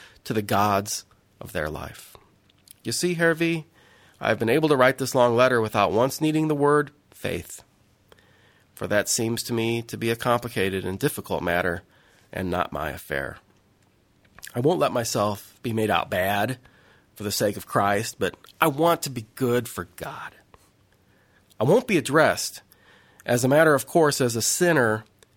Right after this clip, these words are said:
Perhaps I am not one. I have such pure mornings. I could talk to God. I do not need anyone to help me to compose letters to Him. I know your poems only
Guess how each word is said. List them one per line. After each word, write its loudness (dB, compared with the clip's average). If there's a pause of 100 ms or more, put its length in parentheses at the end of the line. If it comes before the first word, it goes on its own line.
(320)
Perhaps -4
I 2
am -2
not -8
one. -8 (440)
I -10
have -12
such -6
pure -6
mornings. -8 (640)
I -10
could -6
talk -6
to -14
God. -10 (720)
I -14
do -6
not -2
need -6
anyone -4
to -8
help -8
me -10 (380)
to -12
compose -8
letters -6
to -10
Him. -8 (2250)
I 2
know 4
your 4
poems 4
only 4